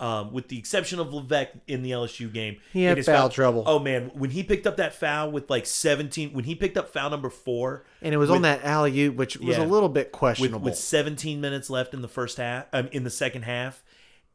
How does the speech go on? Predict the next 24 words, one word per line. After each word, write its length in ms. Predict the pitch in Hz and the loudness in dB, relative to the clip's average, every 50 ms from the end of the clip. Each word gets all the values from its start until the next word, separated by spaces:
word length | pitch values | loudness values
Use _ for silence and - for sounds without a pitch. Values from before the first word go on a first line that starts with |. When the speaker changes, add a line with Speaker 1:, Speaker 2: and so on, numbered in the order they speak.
| _ - | _ -4
Speaker 1:
And 400 | 135 127 120 117 110 107 113 - _ _ _ - | -2 -2 0 -2 -2 -4 -8 -12 _ _ _ -6
w-, 160 | 139 139 143 | -6 -6 -4
we 180 | 143 143 160 170 | -4 -4 -2 2
were, 380 | 170 160 147 139 131 123 - - _ _ _ _ _ _ - | 4 4 4 4 2 0 -4 -10 _ _ _ _ _ _ -10
if 200 | 131 107 - 127 | -8 -8 -6 -4
you 100 | 151 156 | -2 -2
had 140 | 143 - | -2 -4
told, 360 | - - 147 143 147 139 - - | -6 -6 -4 -4 -4 -6 -8 -10
he 160 | 120 151 151 | -6 0 0
did 120 | 160 165 | 2 2
not, 300 | 175 175 156 143 - - | 2 0 -4 -4 -8 -10
he 140 | 135 143 127 | -12 -14 -10
came 240 | - - 170 170 156 | -8 -6 -4 -2 0
back 200 | 156 143 - - | -2 -2 -2 -4
in 120 | 143 135 | -8 -8
at 80 | 127 120 | -8 -10
the 40 | 107 | -12
four-minute 480 | - - 135 123 123 123 120 120 - | -8 -6 -6 -4 -4 -4 -6 -6 -6
mark. 220 | 113 113 107 104 - | -8 -10 -10 -10 -10
We 120 | 120 117 | -10 -8
were 100 | 107 107 | -8 -8
down 380 | 101 95 113 110 107 107 104 104 | -8 -8 -6 -6 -6 -6 -8 -8
one. 400 | 101 104 104 107 113 123 127 - _ _ - | -8 -8 -8 -8 -10 -10 -14 -16 _ _ -8
Speaker 2:
Right. 260 | - 110 107 117 - | -4 -2 -2 -2 -4